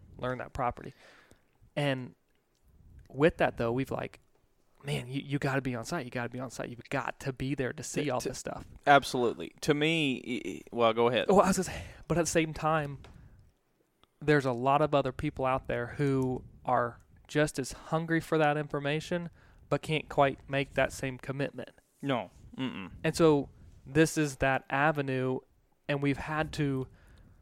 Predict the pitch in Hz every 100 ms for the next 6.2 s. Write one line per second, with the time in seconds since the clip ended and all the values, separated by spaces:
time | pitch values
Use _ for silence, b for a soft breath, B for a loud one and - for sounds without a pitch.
0 | b _ _ - 156 143 127 143 151 139
1 | 120 143 139 - 135 127 123 120 120 -
2 | _ b b b _ 151 - 156 151 -
3 | 135 - 127 131 131 123 123 135 123 -
4 | - 151 156 - 127 - 123 123 120 b
5 | b b - 127 - 135 127 - 139 131
6 | 123